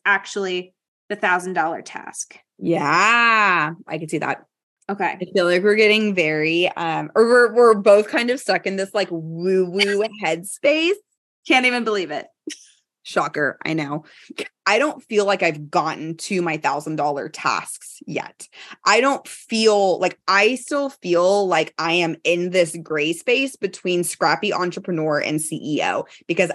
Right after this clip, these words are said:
Speaker 2: I'm still
Speaker 1: Hmm.
Speaker 2: doing twenty-five dollar tasks. I have not delegated my hundred dollar tasks the way I want them to,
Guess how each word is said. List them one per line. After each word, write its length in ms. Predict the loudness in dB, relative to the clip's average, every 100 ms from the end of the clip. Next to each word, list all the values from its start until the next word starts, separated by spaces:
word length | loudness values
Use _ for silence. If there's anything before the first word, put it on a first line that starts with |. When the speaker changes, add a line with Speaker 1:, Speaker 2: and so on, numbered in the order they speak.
| 0
Speaker 2:
I'm 180 | 0 0
still 180 | 0
Speaker 1:
Hmm. 60 | 2
Speaker 2:
doing 240 | 2 2
twenty-five 440 | -2 -4 -2 -2 -4
dollar 280 | -2 -4 -4
tasks. 520 | -6 -4 -6 -10 -14 -2
I 480 | 2 4 4 2 0 _ _ _ _ _ _
have 220 | -2 -2
not 580 | 0 2 4 6 6 2 -2 -12 -12 -16 _ _ _ -10 -4
delegated 960 | 2 6 8 6 6 4 2 0 -2 -6 -4
my 160 | -2
hundred 420 | 0 -2 -2 0
dollar 300 | 0 -2 -2
tasks 540 | -4 -2 -2 -4 -18 -6
the 120 | -2
way 140 | 0
I 160 | 2 0
want 380 | 0 0 -2 -4
them 240 | -6 -6
to, 520 | -4 0 0 0 -4